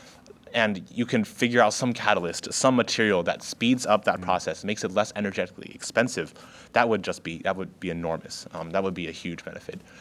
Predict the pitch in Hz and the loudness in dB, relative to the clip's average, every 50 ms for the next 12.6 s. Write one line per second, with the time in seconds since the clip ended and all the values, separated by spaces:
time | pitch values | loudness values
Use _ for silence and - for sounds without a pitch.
0 | - - - 104 98 - 107 95 - - 127 135 143 127 - - 127 120 107 92 | -20 -12 -10 -8 -4 -2 -4 -4 0 2 2 2 2 0 0 -2 0 0 0 0
1 | 92 95 - - 156 156 151 - 98 101 98 90 - 90 90 92 98 107 107 98 | -2 -2 -2 -2 -2 -2 0 2 2 2 2 0 -4 -4 -2 0 2 2 2 0
2 | - 95 87 82 80 76 - - 90 82 80 - - - - 139 139 147 120 107 | 0 -2 -2 -2 -4 -6 -8 -8 -8 -8 -10 -12 -10 -8 -6 -4 -4 -4 -4 -4
3 | 95 90 - - 107 104 104 90 85 - - - 110 120 104 - - 78 - - | -6 -6 -6 -2 0 0 0 0 -2 -6 -6 -4 -2 -2 -2 -4 -8 -10 -12 -12
4 | - 92 87 82 82 - - - - - - 107 117 - - - - - 107 110 | -10 -10 -10 -10 -10 -12 -16 -20 -6 0 0 2 2 0 -6 -10 -2 0 0 0
5 | - - - 104 92 - - 107 104 95 - - - - 110 110 113 107 98 92 | 0 -2 -6 -10 -10 -6 -4 -4 -4 -2 -2 -4 -4 0 2 2 2 2 2 0
6 | 98 90 95 - 92 87 - 101 113 127 - 107 90 - - 90 80 92 90 87 | -2 -2 -2 -6 -6 -2 2 4 4 4 4 0 -2 -2 -4 -4 -2 -2 -2 -2
7 | 87 - - - 87 82 80 80 - - - - 87 85 85 - - 98 92 87 | -4 -6 -6 -6 -4 -4 -6 -8 -12 -20 -10 -8 -6 -6 -6 -6 -4 -4 -4 -4
8 | 87 - - - 90 85 80 78 - - - - - - - - - 113 113 113 | -4 -8 -8 -6 -6 -6 -6 -10 -14 -20 -20 -20 -20 -20 -20 -4 2 6 6 6
9 | 107 80 - - 64 71 95 113 117 107 117 127 127 151 127 117 104 90 107 101 | 6 4 0 -6 -12 -14 -4 -2 2 2 2 2 2 0 -2 -2 -2 0 -2 -2
10 | 87 90 90 92 110 113 104 92 92 92 87 87 85 80 82 82 - - 101 90 | -2 0 2 4 4 4 4 2 2 2 0 2 0 -2 -4 -6 -4 -4 -4 -4
11 | 87 85 87 - 95 90 87 - 92 85 87 101 - - 127 123 120 113 - 113 | -4 -6 -2 0 0 0 0 -2 -6 -6 -4 -4 -2 0 2 2 2 2 2 2
12 | 107 107 104 - 101 95 - - 123 127 123 - | 2 2 0 -2 -4 -6 -2 -2 -2 -2 -2 -4